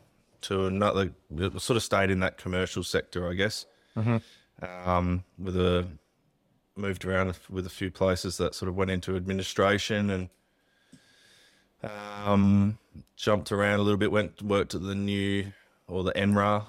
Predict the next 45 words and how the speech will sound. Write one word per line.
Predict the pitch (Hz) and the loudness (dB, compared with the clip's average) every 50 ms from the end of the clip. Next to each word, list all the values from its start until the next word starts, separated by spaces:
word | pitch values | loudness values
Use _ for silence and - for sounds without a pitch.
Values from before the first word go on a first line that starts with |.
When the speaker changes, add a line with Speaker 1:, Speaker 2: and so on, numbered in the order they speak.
| - 101 | -12 -12
Speaker 1:
as | 101 104 | -8 -6
it | 90 | -6
was | 67 - | -6 -6
called | - - 110 98 101 104 101 95 - _ | -8 -4 -2 0 0 0 -2 -4 -6 _
back | - - - 92 | -6 -6 -2 0
then, | 98 101 101 101 | 2 2 2 2
the | 98 95 95 101 - - | 0 -2 -4 -6 -10 -10
new | 104 101 98 | -6 -4 -2
Royal | 95 98 95 95 98 98 | 0 2 2 4 4 4
Adelaide. | 98 101 98 101 98 98 98 - _ _ _ _ _ _ _ _ _ _ _ _ _ _ _ _ - - | 2 2 2 0 0 -2 -4 -8 _ _ _ _ _ _ _ _ _ _ _ _ _ _ _ _ -20 -8
Did | - 107 98 | -6 -6 -4
a | 92 | -2
bit | 101 98 | -2 0
of | 98 | 2
work | 110 110 110 - - | 4 4 4 4 4
there | 110 117 120 123 123 120 120 | 4 4 6 6 6 4 4
and, | 117 110 113 113 117 - | 4 2 0 -4 -6 -4
and | 113 110 110 | -2 0 0
then | 113 107 107 107 107 | 2 2 2 0 -2
sort | 104 - - 107 104 | -4 -4 -4 -2 -4
of | 98 - - - - _ _ _ _ _ _ _ _ - | -4 -6 -12 -20 -20 _ _ _ _ _ _ _ _ -12
didn't | - 113 92 73 | -10 -8 -6 -4
really | 95 95 92 92 | -2 0 0 2
like | 92 95 92 - - | 4 4 2 4 2
that | 92 - - | 0 -2 -2
too | - - 95 | -4 -6 -2
much. | 98 98 - - | -2 -2 -2 -4
It | 92 | -6
was | 87 - | -10 -10
just | - 80 - | -12 -14 -14
too | - - 78 | -12 -12 -12
big. | 69 - 80 85 85 - _ _ _ - | -8 -8 -8 -8 -8 -12 _ _ _ -4
Speaker 2:
Mm. | 113 107 104 98 92 _ _ _ - | -2 -2 -2 -4 -6 _ _ _ -14
Speaker 1:
Um, | - 82 78 76 76 78 - _ _ _ _ _ _ _ _ _ _ _ - | -10 -8 -6 -6 -6 -8 -10 _ _ _ _ _ _ _ _ _ _ _ -4
moved | 92 95 92 90 - | 0 0 0 0 0
in, | 87 85 82 | -4 -4 -4
back | 78 - 87 85 - - | 0 0 0 2 2 0
into | 90 85 - 90 | -2 0 0 0
the | 87 87 | -2 -2
commercial | - - 98 95 95 92 - 101 90 | -2 0 2 2 2 2 2 -2 -6
team | - - 104 101 101 104 101 - _ _ _ _ - - - - - - - - - - _ - | 0 0 2 4 4 2 2 0 _ _ _ _ -20 -20 -20 -20 -20 -20 -20 -20 -20 -18 _ 0
at | 98 104 - - | 0 0 2 2
Adelaide | 117 110 107 110 110 107 107 107 95 - - - | 2 4 4 6 6 6 6 4 2 0 -2 -4
Central | - - 123 113 113 - - 113 | -2 2 4 4 4 4 4 4
Electrical | 110 113 117 113 - - - 135 139 143 147 | 6 6 4 2 0 0 2 4 4 4 2